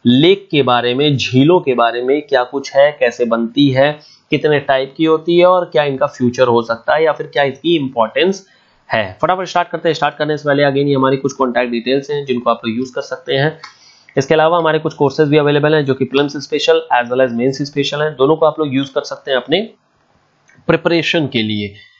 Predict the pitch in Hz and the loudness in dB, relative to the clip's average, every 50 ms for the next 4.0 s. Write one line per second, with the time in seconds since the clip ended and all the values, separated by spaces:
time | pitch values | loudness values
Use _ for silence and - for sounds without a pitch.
0 | _ _ - 151 151 - 214 214 214 226 220 202 190 180 180 165 165 160 160 170 | _ _ -6 -4 -2 0 2 0 0 0 -2 -4 -2 -2 0 2 2 0 0 -2
1 | 170 151 147 143 - 151 156 156 151 151 143 - 139 123 - 131 123 - 156 160 | -4 -6 -6 -4 -2 0 0 0 -2 -4 -4 -4 -4 -2 -2 -4 -4 0 2 4
2 | 175 170 160 165 - - 139 139 143 147 143 131 127 123 120 120 117 113 120 131 | 4 4 2 0 -4 -2 0 0 0 0 -2 -2 -2 0 0 0 0 2 2 2
3 | 127 113 113 117 120 151 160 160 160 123 117 - - 120 117 113 131 160 147 107 | 2 2 0 -2 0 0 0 0 -2 -4 -6 -4 -2 0 2 4 4 4 2 0